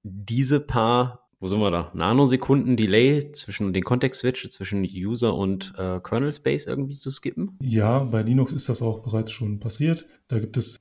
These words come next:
Speaker 2: also es gibt sozusagen drei verschiedene Stufen von Zeitstempeln. Ähm, einmal in diesen User-Level-Timestamp,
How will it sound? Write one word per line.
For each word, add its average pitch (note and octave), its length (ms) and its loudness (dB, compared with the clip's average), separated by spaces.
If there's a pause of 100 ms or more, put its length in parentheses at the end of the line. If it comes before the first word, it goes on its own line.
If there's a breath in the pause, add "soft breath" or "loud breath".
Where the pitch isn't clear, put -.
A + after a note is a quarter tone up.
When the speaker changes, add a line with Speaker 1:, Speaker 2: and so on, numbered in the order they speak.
(140)
Speaker 2:
also A#2 120 2
es A2+ 100 0
gibt D3+ 160 0
sozusagen A2 440 0
drei A2 240 2
verschiedene A#2 400 -2
Stufen B2+ 360 -2
von G#2 340 -6
Zeitstempeln. G#2 800 -2
Ähm, G#2+ 420 -4
einmal A#2 360 0
in A2 180 2
diesen G#2+ 280 0
User-Level-Timestamp, C3 1160 0